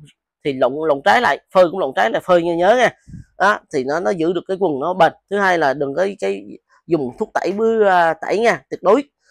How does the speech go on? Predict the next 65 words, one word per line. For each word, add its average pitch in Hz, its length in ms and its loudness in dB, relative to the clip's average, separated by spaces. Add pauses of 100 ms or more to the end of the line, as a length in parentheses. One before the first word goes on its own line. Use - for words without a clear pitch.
(260)
Đó, 208 260 4
còn 160 140 -4
các 151 60 -6
bạn 123 180 -2
sai 175 140 -4
lầm 143 160 -2
là 143 140 -4 (340)
bỏ 165 140 0
chung 202 220 -2
với 190 80 -6
những 220 140 -2
cái 240 80 0
đồ 202 100 2
khác 254 220 4
á, 330 80 2 (480)
nhưng 180 120 -2
đồ 175 80 2
khác 240 240 2
nó 254 160 -2
bị 170 120 -4
không 185 180 -4
chất - 140 -2
lượng, 156 140 4
nó 185 80 0
đổ 180 200 4
lông 220 180 6
á, 247 80 6 (300)
thì 160 80 0
nó 170 60 2
dính 269 200 0
cái 294 80 2
lông 190 180 2
vô 185 60 0
đây. 175 100 2 (340)
Đó. 151 120 -2 (640)
Còn 160 120 2
hàng 143 140 0
hãng 143 260 -4
thì 220 80 2
làm 156 200 2
hậu-, 147 300 -4
hàng 156 200 -6
hãng 139 220 -4
á 254 60 -2 (100)
thì 156 140 -2
nó, 196 260 -6
nó 233 160 -6
tuyệt 156 140 0
đối 233 180 2
là 302 160 -6
cái 190 120 -4
vải 165 200 -2
của 214 80 -2
nó 233 220 -2
cao 185 140 4
cấp 269 180 0
rồi. - 80 -6 (460)
Đó, - 180 -10
các - 60 -8
bạn. 92 180 -4 (2500)
Màu 131 120 -4
đen 170 160 4
rất 254 120 0
là 233 60 -4
đẹp - 180 2